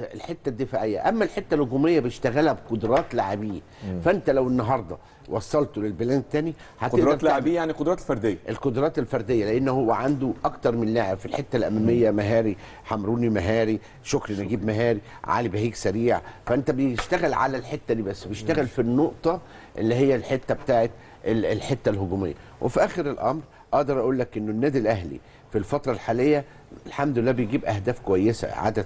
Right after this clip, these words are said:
Speaker 1: كويس من الاهداف. يعني شفت المباراه الاخيره دي، معناها ان الحته الهجوميه، حته المهاجم اللي احنا بنتكلم عليها، الثبات او مش ثبات،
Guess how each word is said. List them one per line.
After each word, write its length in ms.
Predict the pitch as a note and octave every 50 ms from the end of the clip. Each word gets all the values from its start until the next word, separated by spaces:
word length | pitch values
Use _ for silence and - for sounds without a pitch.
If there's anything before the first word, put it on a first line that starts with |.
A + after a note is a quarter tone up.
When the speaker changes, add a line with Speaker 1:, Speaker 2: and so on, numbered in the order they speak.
| - -
Speaker 1:
كويس 320 | F#2+ G#2 A2 G#2 - -
من 60 | F#2
الاهداف. 380 | F2 - E2+ E2 G2+ G2+ F#2+ -
يعني 120 | D2+ D#2+ D#2 - C2+ -
شفت 260 | - - G#2+ - -
المباراه 380 | G2+ F#2 F#2+ F2+ D2+ F#2+ G2 G#2+
الاخيره 300 | F#2+ D2+ E2 - - - - - - - - - - - F#2 G2+
دي، 120 | B2 C#3
معناها 480 | C3+ B2 G2 G2 A2+ B2+ C3+ C3+ B2+ A#2 - - - - - -
ان 140 | A#2 A#2+ A#2
الحته 400 | G2+ - - D3 C#3+ - - A2+
الهجوميه، 540 | G#2+ G2 G2+ F#2 F#2+ G2 G2 F2 D#2 C2 - - - - -
حته 460 | - - E3+ F3+ - - E3+ - -
المهاجم 600 | C3 A2 A2+ A2+ G#2+ G#2 B2+ C3 G#2+ F2+ F#2 E2 E2 - - - - - - - -
اللي 180 | G2+ G#2 A2
احنا 160 | A#2 G#2 A#2+ A2+
بنتكلم 520 | G2+ G2 G#2 - - A#2+ A2+ A2 G2+ G2
عليها، 240 | E2+ F#2 G2 G#2 G2+
الثبات 500 | F#2+ - - - F2+ F2 A#2+ A#2+ G#2+ - - - - - - - - - -
او 200 | - G2 G2 F#2+
مش 140 | F#2 G2+ F#2+
ثبات، 380 | - - G2+ G2 G#2 A2 G#2